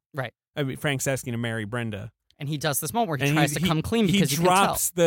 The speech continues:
Speaker 2: the act and he's like, "I'm just a kid who loves your daughter," but of course, I mean, it's one of those
Speaker 1: No.
Speaker 2: clever little movie
Speaker 1: You're
Speaker 2: things.
Speaker 1: romantic like
Speaker 2: Right,
Speaker 1: me.
Speaker 2: right, yeah.
Speaker 1: Uh, can we talk about Amy Adams' performance?
Speaker 2: Just wonderful.
Speaker 1: I mean,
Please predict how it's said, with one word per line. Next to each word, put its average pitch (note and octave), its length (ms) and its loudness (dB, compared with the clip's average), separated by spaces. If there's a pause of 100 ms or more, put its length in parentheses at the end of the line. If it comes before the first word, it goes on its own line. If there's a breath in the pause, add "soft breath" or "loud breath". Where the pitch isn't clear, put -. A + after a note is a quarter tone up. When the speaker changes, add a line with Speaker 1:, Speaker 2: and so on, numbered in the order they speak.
Speaker 2:
the D#3+ 100 0
act D#3+ 380 2
and D3+ 80 0
he's C#3+ 180 0
like, C#3 180 0
"I'm C#3 120 -2
just D3 180 -6
a C3+ 40 -10
kid C#3+ 180 -6
who C3 80 -2
loves B2 160 -2
your B2 80 -8
daughter," C3 260 2
but A#2+ 120 -2
of A2+ 100 -8
course, A2+ 360 -6
I - 40 -16
mean, G#2+ 140 -14
it's G#2+ 120 -12
one B2 120 -8
of G2+ 60 -10
those G#2+ 120 -18 (140)
Speaker 1:
No. B2+ 320 0 (180)
Speaker 2:
clever G#3 260 4
little G3+ 200 6
movie F3 280 4
Speaker 1:
You're C#3+ 140 4
Speaker 2:
things. C#3+ 80 4
Speaker 1:
romantic C3 640 2
like D3+ 180 -8
Speaker 2:
Right, B2+ 120 -6
Speaker 1:
me. A2+ 80 -10 (140)
Speaker 2:
right, A#2+ 160 -18 (160)
yeah. A#2+ 220 -18
Speaker 1:
Uh, D3+ 160 -2
can G#3 100 -6
we A3+ 60 -2
talk C4 220 0
about A#3 100 -2
Amy F#3+ 200 -4
Adams' D#3+ 220 -2
performance? C#3 440 -6 (440)
Speaker 2:
Just B3 280 -2
wonderful. D#3+ 720 0
Speaker 1:
I E3+ 40 -4
mean, F#3 200 0